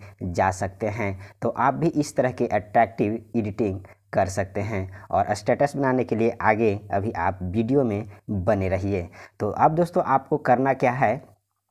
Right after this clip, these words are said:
कि इस पिक्चर पे क्लिक करना है और यहाँ पे pan and zoom वाले ऑप्शन पे क्लिक करके इस पिक्चर को आपको इस तरह से फुल स्क्रीन कर देना है और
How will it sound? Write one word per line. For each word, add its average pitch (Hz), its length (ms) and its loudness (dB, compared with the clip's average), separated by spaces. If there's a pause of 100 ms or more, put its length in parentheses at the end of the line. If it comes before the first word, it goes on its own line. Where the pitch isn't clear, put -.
(300)
कि 143 60 0
इस 147 220 0
पिक्चर 131 380 0
पे 127 160 -2
क्लिक 147 420 0
करना 123 260 2
है 120 320 -2 (260)
और 107 120 4
यहाँ 120 300 0
पे 117 260 2 (300)
pan 147 180 4
and 123 220 2
zoom 127 200 2
वाले 120 240 2
ऑप्शन 110 360 -2
पे - 140 -6
क्लिक 123 340 -4
करके 107 340 0
इस 101 320 -4
पिक्चर 104 440 -2
को 98 220 -2
आपको 92 500 -4
इस 101 220 -8
तरह 101 140 -2
से 101 180 -4
फुल 156 580 -4
स्क्रीन 123 400 0
कर 113 200 0
देना 120 220 -2
है 127 340 0 (260)
और 104 400 2